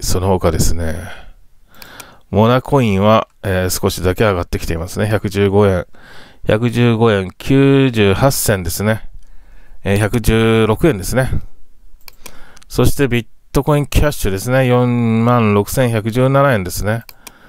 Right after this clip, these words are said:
すごく上がってきてますね。で、こっちが財布ですね。財布のビットコインも、えー、九十四万円台突入しております。九十四万、九十四万、早いですね。これどこまで上がるんですかね。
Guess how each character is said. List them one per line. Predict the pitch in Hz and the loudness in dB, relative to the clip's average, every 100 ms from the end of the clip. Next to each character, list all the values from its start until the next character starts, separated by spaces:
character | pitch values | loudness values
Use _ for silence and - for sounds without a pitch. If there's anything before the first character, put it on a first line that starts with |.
| - _ _ - | -20 _ _ -4
す | - - 95 | 0 2 2
ご | 98 117 | 2 2
く | |
上 | 120 | 2
が | 110 | 2
っ | 101 | 0
て | 104 | 0
き | |
て | 104 | 0
ま | 87 | -2
す | - | -2
ね。 | 90 85 82 95 | -2 -4 -4 -4
で、 | 117 | -2
こ | 131 | -2
っ | 127 | 0
ち | 151 | 0
が | 127 | 2
財 | 98 98 | 0 -2
布 | 107 | -4
で | 123 | -2
す | - | -2
ね。 | 85 92 - _ - - - - - | -4 -8 -12 _ -20 -20 -20 -14 0
財 | 104 | 0
布 | 113 | 2
の | 113 | -2
ビ | 113 | -4
ッ | - | -2
ト | 127 | 0
コ | 127 | 2
イ | 117 | 2
ン | 110 | 2
も、 | 117 120 - - | 2 2 0 -2
え | 104 | -2
ー、 | |
九 | - 131 127 | 0 0 0
十 | 104 | 0
四 | 98 104 113 | 0 0 2
万 | 123 | 2
円 | 123 | 2
台 | 117 98 | 0 0
突 | 104 101 | -2 -2
入 | 95 | -6
し | - | -2
て | 92 | -4
お | |
り | 90 | -2
ま | 90 | -4
す。 | - - - - - - - | -6 -12 -16 -20 -20 -20 -2
九 | 123 117 | 0 0
十 | 107 98 | -2 0
四 | 104 107 | 0 0
万、 | 110 113 110 - 95 92 | 2 2 0 -6 -14 -6
九 | 120 | -4
十 | 107 | 0
四 | 98 - 123 | 0 0 -4
万、 | 113 101 | -6 -4
早 | - 113 127 | 0 2 2
い | 151 | 0
で | 139 | 2
す | - | 2
ね。 | 110 113 107 - - - - - - - - | 4 2 2 0 -8 -18 -16 -14 -16 -16 -2
こ | 131 | 0
れ | |
ど | 113 131 | 2 2
こ | 175 | 2
ま | 202 | 4
で | 196 | 4
上 | 196 | 4
が | 196 | 2
る | 185 | 2
ん | |
で | 117 | 2
す | - | 2
か | 92 | 0
ね。 | 92 90 85 | -2 -2 -2